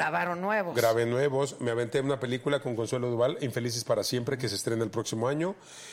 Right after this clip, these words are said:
Speaker 2: Me aventé co-, un, el, el reality show de La Máscara. ¿Quién es La Máscara? Donde estuve
Speaker 1: Ya
Speaker 2: de
Speaker 1: sé, ya
Speaker 2: jurado
Speaker 1: sé.
Speaker 2: con
Speaker 1: ¿Vas
Speaker 2: Carlos.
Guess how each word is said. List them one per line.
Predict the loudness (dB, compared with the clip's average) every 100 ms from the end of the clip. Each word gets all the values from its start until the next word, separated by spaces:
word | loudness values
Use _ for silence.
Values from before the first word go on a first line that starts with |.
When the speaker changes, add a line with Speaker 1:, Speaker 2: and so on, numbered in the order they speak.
| -10 0
Speaker 2:
Me | 2
aventé | 2 0 4 6 6 4 -2 -12
co-, | -10 -8
un, | -2 -2 0 0
el, | -2 -2 -2
el | 2
reality | 2 2 0
show | 0 2
de | 2
La | 2
Máscara. | 2 0 0 0 0 0
¿Quién | 0
es | 2
La | 2
Máscara? | 0 0 0
Donde | 0 -2
estuve | -2 0
Speaker 1:
Ya | 2 2
Speaker 2:
de |
Speaker 1:
sé, | 0 0 0 4
ya | 6
Speaker 2:
jurado | 8 8 6
Speaker 1:
sé. | 4
Speaker 2:
con | 4
Speaker 1:
¿Vas | 6
Speaker 2:
Carlos. | 6